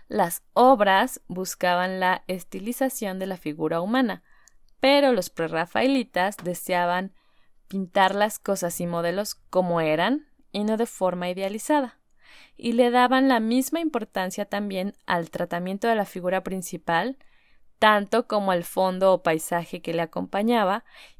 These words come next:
y por este hecho no degradaban los valores tonales o el enfoque. Ahora que sabemos los principios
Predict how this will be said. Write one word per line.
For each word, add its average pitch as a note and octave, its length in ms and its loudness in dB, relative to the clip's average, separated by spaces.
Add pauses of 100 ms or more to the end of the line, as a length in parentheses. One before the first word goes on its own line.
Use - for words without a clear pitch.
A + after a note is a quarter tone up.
(180)
y A#3+ 460 -2 (400)
por G#3 160 2
este F#3+ 500 -2
hecho G#3+ 400 -4 (120)
no G3 280 0
degradaban F3 640 2
los F3 160 -4
valores E3 440 0
tonales E3+ 680 -4
o F#3 120 2
el F3+ 120 0
enfoque. - 720 -6 (1500)
Ahora F#3 400 4
que - 160 -16
sabemos F#3 520 0
los F3 140 -2
principios E3+ 760 -6